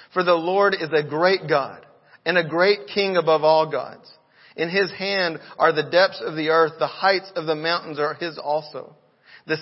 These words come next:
sea is His, for He made it, and His hands formed the dry land. Oh, come, let us worship and bow down. Let us kneel before the Lord our God, our Maker.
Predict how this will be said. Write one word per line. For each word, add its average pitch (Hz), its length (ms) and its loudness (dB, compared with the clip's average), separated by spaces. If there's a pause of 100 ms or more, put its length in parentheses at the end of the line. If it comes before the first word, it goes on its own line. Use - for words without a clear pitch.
sea 220 220 0
is 170 240 -2
His, 156 400 -2 (180)
for 165 100 4
He 165 160 -2
made 156 320 0
it, 135 220 -8 (220)
and 160 180 -2 (160)
His 190 260 2 (120)
hands 165 500 -4
formed 160 400 0
the 139 80 -4
dry 147 280 2
land. 139 440 -6 (320)
Oh, 196 240 2
come, 196 420 0
let 170 140 2
us 160 180 2
worship 165 640 0 (220)
and 160 180 -2
bow 151 300 4
down. 156 500 0 (240)
Let 175 160 4
us 170 160 0
kneel 190 380 2
before 170 340 0
the 156 100 0
Lord 156 240 2
our 151 140 4
God, 139 240 2
our 139 140 0
Maker. 139 460 -8